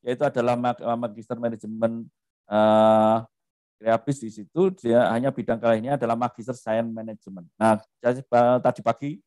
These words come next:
sebelum saya presentasi ini, saya sudah saya cek, ternyata di websitenya sudah muncul. Nah, si-, silakan, monggo silakan dicek di sini lebih lengkapnya. Kemudian, nah ini yang tadi tidak ada di atas tadi adalah, adalah Sekolah Interdisipliner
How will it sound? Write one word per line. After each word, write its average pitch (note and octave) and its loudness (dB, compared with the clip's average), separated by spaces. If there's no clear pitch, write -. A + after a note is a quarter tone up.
sebelum A#2 -10
saya A2+ 4
presentasi A#2 -2
ini, C3+ -12
saya B2 0
sudah A2+ -8
saya G#2 -2
cek, C#3 -4
ternyata G#2+ 0
di - -18
websitenya A#2 -4
sudah G#2+ -6
muncul. G2 -16
Nah, E2 -20
si-, A2 -20
silakan, G#2+ 2
monggo B2 0
silakan A2+ -2
dicek G#2+ -12
di G2 -14
sini A#2+ -18
lebih F#2+ -16
lengkapnya. E2 -20
Kemudian, F3+ 6
nah A#2 8
ini E3 6
yang D#3+ 8
tadi D3+ 2
tidak A#2+ 2
ada B2+ 0
di A#2+ 0
atas A2+ 0
tadi B2+ -4
adalah, A#2+ -4
adalah B2 -6
Sekolah D3+ 2
Interdisipliner C#3+ -2